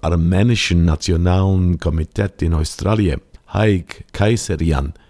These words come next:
hat in Anerkennung von der Stütze mit der jüdischen Kehille betont,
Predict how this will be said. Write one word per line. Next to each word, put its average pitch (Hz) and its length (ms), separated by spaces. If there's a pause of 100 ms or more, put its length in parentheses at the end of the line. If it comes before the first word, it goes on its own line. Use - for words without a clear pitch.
(440)
hat - 280 (120)
in 92 180
Anerkennung 85 920
von 80 220
der 80 160
Stütze - 560 (380)
mit - 220
der 92 200
jüdischen 92 540
Kehille 92 460
betont, 92 560